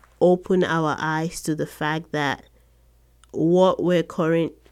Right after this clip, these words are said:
calling love isn't really love as far as, you know, how we treat our spouse. So we're able to love our spouse well. We're able to draw boundaries. 'Cause that's, you know,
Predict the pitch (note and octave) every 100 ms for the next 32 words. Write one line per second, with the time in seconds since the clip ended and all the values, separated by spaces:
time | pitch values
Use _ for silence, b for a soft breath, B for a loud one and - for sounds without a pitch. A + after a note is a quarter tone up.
0 | - - G3+ F3 F3+ F3+ D3+ C3 C3 G3
1 | A3 B B B B _ _ _ _ -
2 | - E3+ F3+ F3+ D#3+ D#3 D#3 C#3+ B2+ A2
3 | D3 - _ _ _ _ _ - C#3+ -
4 | D#3 D#3+ D3+ D3 - C#3 C3+ A#2+ C3+ b
5 | b b b b D#3 E3 D3+ D3+ D3+ D3+
6 | C#3 C#3+ - C#3+ C3 - - - _ _
7 | _ _ _ _ _ B B B B -
8 | A3 G3+ G3 - A3 B3 C4+ - A3 F#3
9 | F3+ F#3 F3 E3 D#3 - - E3+ E3+ -
10 | D#3+ D3 C#3+ D#3 D#3 F#3 F#3+ G#3+ - F#3
11 | D#3+ D3 E3 E3 D#3 D#3 D#3 D3 C#3 C3+
12 | - - - _ _ _ b b b b
13 | - G#3 F3+ A3+ B3 - b b b G#3
14 | F#3 F3 G3